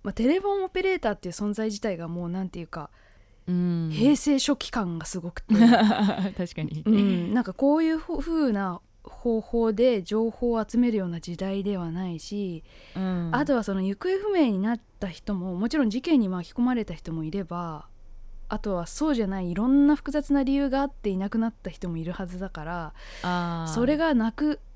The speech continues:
Speaker 1: あのー、探してる側の一方的な理由で、ああいう全国放送に乗っけるのはだいぶ危険だなっていうの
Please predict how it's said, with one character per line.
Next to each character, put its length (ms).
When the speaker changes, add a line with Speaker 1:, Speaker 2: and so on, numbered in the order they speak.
Speaker 1:
あ 120
の 720
ー、 40
探 320
し 100
て 100
る 120
側 260
の 80
一 100
方 140
的 220
な 140
理 100
由 160
で、 240
あ 100
あ 60
い 100
う 60
全 220
国 120
放 260
送 180
に 320
乗 120
っ 140
け 120
る 100
の 80
は 80
だ 120
い 80
ぶ 120
危 100
険 280
だ 100
な 200
っ 60
て 80
い 380
う 40
の 360